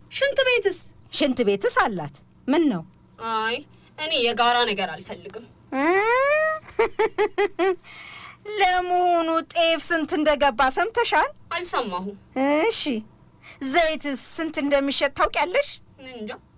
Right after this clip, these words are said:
Speaker 1: አንድ ሺህ ብር መሰለኝ።
Speaker 2: <laughs> የመቼሽን? እና ለዚህ ነው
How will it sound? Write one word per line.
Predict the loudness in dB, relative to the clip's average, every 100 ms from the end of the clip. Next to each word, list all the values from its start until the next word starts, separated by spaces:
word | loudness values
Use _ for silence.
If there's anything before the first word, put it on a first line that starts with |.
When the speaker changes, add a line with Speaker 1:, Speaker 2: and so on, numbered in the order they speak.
| -8
Speaker 1:
አንድ | -6 -4
ሺህ | -4
ብር | -4 -4
መሰለኝ። | -8 -6 -6 -8 -14 0
Speaker 2:
<laughs> | 2 2 2 0 2 2 4 2 0 -8 -6
የመቼሽን? | 0 2 2 0 0 -2 -2 -2 -4 -6 -14 -20 -20 -20 -12 -2
እና | 0 2 2 2
ለዚህ | 0 0 0
ነው | 0